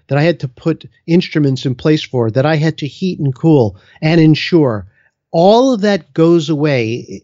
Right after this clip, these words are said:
with a virtual call center. Now I need no hardware at all. In fact, the computers people are taking calls on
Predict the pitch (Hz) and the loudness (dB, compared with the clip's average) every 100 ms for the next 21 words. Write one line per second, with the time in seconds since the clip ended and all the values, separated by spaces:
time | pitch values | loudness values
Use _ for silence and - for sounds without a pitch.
0 | _ 135 127 117 131 147 143 156 135 - | _ -2 0 -2 0 0 2 0 0 -2
1 | 143 143 - 110 101 92 - _ 143 147 | 0 0 -2 -6 -6 -12 -20 _ -2 0
2 | 180 180 160 143 131 120 147 180 170 165 | 0 0 0 -2 -4 -4 -4 -2 -2 -4
3 | 143 147 131 120 113 123 135 _ - 143 | -4 -4 -2 0 0 -2 -4 _ -6 -2
4 | 165 160 - - 135 - 190 220 208 - | -2 -4 -8 -8 -10 -4 -2 -2 -4 -6
5 | 170 175 151 - 139 139 - 185 202 143 | -4 0 -2 -2 -6 -8 -2 0 2 2
6 | 120 123 | 0 -2